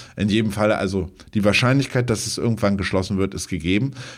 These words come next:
Bedeutet auf der Oberseite, mal um das abschließend zu sagen, wir haben auch noch einen Gap bei Robinhood zum Beispiel, und das wäre dann womöglich auch ein Kursziel, gerade dadurch, dass,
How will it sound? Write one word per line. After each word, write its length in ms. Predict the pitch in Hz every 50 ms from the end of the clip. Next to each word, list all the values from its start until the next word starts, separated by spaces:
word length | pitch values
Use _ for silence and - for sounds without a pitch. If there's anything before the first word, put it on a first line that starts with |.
| - -
Bedeutet 500 | - 117 - 123 123 113 113 165 143 -
auf 160 | - 120 123
der 240 | 120 127 110 - -
Oberseite, 580 | 156 185 208 190 127 101 104 98 98 98 110 98
mal 280 | 95 101 101 98 95 101
um 180 | 95 98 104
das 160 | 101 95 98 -
abschließend 480 | - 120 120 - 117 104 107 117 117
zu 80 | - 107
sagen, 360 | 98 117 117 117 117 123 123 123 - - - - -
wir 120 | - 98 104
haben 200 | 101 113 127 -
auch 260 | - 135 143 139 127
noch 220 | 147 139 127 120
einen 240 | 131 131 127 123 120
Gap 440 | 120 85 85 110 123 123 - - - - _ _ _
bei 380 | - 87 82 85 92 104 120 139 131 - - - - - - - _ _ -
Robinhood 500 | 110 113 113 95 101 92 92 90 95 -
zum 200 | - - 113 110
Beispiel, 520 | 104 104 110 113 - - - 127 123 127 117
und 60 | 104
das 180 | 95 92 -
wäre 120 | 104 104 104
dann 200 | 104 98 98 95
womöglich 380 | 98 95 95 101 98 98 -
auch 100 | - 90
ein 260 | 104 104 101 82 71 - - -
Kursziel, 500 | - - - 113 117 - - - 120 117
gerade 360 | 98 92 87 92 98 98 98 87
dadurch, 280 | 92 90 90 90 -
dass, 220 | - 87 85 -